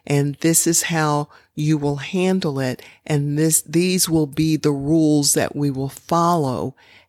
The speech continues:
as we're going through this. And these are the consequences." And also realize that based on the age, there are some times when you might want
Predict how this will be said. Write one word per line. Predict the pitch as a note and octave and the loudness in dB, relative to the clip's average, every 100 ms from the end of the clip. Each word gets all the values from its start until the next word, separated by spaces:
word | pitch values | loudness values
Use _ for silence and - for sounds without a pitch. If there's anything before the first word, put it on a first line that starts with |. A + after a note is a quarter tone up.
| - | -2
as | D3+ C#3+ C#3+ | 2 2 0
we're | D3+ C#3+ | -2 -2
going | B2 D3+ D3 C#3+ C#3 - - | 0 0 2 -2 -4 -10 -6
through | G#3 A#3+ A3+ | 2 4 4
this. | E3 C3+ C3+ - - - - _ _ - | 2 0 -2 -4 -4 -8 -20 _ _ -2
And | F#3+ A3+ A#3 F#3+ E3+ D#3+ D#3+ - _ _ _ _ _ - | 2 4 2 2 0 0 -4 -8 _ _ _ _ _ -2
these | F#3+ F#3+ F#3+ F#3 | 2 2 2 2
are | F3 | 2
the | E3 | 0
consequences." | - F#3+ G#3 A#3 - F#3 - D3 C3+ - - - - - - _ _ _ - | -4 -2 2 2 0 -2 -2 -4 -4 -6 -8 -10 -8 -8 -10 _ _ _ 0
And | G3+ F#3+ F#3+ - | 2 2 0 0
also | G3 B3 E4 - B3 A3+ | 0 2 2 2 2 2
realize | G#3 G3 F#3+ F3+ E3 D#3+ D#3+ - | 0 -2 -2 -2 -4 -2 -2 -2
that | D#3+ - | -4 -6
based | D3 G3 B3+ - A3+ | -4 -2 0 0 0
on | F#3+ F3 | -2 0
the | D#3+ - - - | -2 -4 -10 -6
age, | F3+ F3 F#3+ A3 A3+ A3+ - _ _ _ - | -2 0 0 0 -2 -4 -8 _ _ _ -4
there | F3+ F#3+ F3 | 2 2 2
are | D#3+ D#3+ | 0 0
some | - - G3+ G#3 A3 | 0 0 2 2 0
times | - G3+ F#3 F3+ F3+ - | -2 -2 -2 -2 -4 -4
when | E3 | -4
you | D#3+ D#3+ G3+ G#3 | -4 -2 -2 0
might | G3 F3+ F3 | -2 -4 -4
want | - D#3 E3+ E3+ D3 | -6 -6 -2 -2 -2